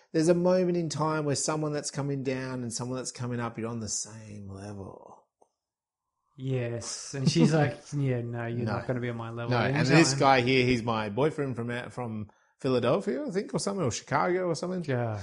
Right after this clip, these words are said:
Speaker 2: you know,
Speaker 1: Something
Speaker 2: so
Speaker 1: like that. And, um, and because he doesn't say anything, he kinda holds,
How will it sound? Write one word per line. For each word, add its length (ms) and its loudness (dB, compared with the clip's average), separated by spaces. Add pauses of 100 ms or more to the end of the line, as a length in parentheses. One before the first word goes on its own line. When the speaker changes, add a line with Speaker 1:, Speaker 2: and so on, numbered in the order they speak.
Speaker 2:
you 80 -6
know, 80 -8
Speaker 1:
Something 260 0
Speaker 2:
so 60 -2
Speaker 1:
like 100 0
that. 180 -6 (540)
And, 360 2
um, 540 2 (120)
and 120 -2
because 200 8
he 60 8
doesn't 180 6
say 260 0
anything, 340 -2
he 80 -2
kinda 280 0
holds, 480 0